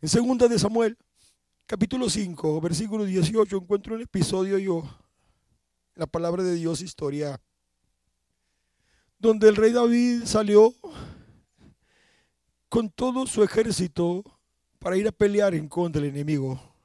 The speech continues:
Pero mientras ellos andaban allá peleando, el enemigo vino y sorprendió la ciudad. No estaban los hombres, estaban las puras mujeres y los niños.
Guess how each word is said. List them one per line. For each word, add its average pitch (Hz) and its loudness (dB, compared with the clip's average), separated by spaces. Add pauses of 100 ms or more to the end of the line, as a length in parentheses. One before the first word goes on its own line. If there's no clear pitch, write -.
(1300)
Pero 175 0
mientras 180 -4
ellos 208 -4
andaban 185 -6
allá 175 -6
peleando, 175 -4 (2000)
el 175 -4
enemigo 190 0
vino 208 -4 (3250)
y - -10
sorprendió 170 -2
la 196 -6
ciudad. 160 -4 (200)
No 233 -6
estaban 180 -2
los 156 0
hombres, 185 -2
estaban 170 -4
las 156 -4
puras 170 -2
mujeres 175 -4
y 151 -6
los 147 -2
niños. 165 -8